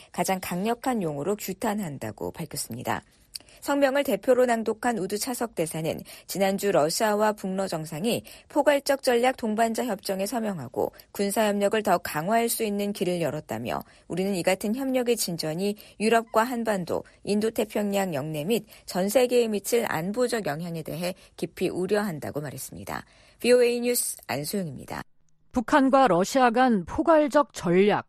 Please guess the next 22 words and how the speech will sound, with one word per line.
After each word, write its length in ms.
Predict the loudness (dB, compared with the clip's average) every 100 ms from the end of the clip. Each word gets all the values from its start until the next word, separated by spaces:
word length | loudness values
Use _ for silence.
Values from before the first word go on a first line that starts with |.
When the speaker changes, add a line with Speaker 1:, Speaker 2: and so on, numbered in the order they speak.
| -4
Speaker 2:
동반자 560 | 2 4 4 2 2
관계 340 | 0 0 0 0
조약 260 | -2 -4
체결로 600 | -4 -4 -2 -2 0 -2 -6 -16 _ _ -2
러시아 300 | 0 4 4
군사 320 | 4 2 2
기술이 540 | 0 -2 -2 -2 0 -2
북한으로 600 | -4 -6 0 2 2 0
이전될 560 | -2 0 2 2 2
것으로 340 | 0 -4 -2 -2
예상한다고 760 | -2 -4 -4 -4 -6 -8 -12 -14 -20 _ -2
유엔 260 | 4 4 4
주재 460 | 0 -2 0 0
미국 300 | -2 -2 -2 -4
차석 380 | -8 -4 -2 -2
대사가 360 | -4 -4 -6 -6
말했습니다. 640 | -8 -8 -6 -4 -4 -4 -14 -20 -20 -20 _ _
또 260 | 2 4 4
북러 420 | 4 4 6 6 4
군사 400 | 2 2 2 2
협력 300 | 2 2 0
심화로 640 | -2 0 0 0 0 -2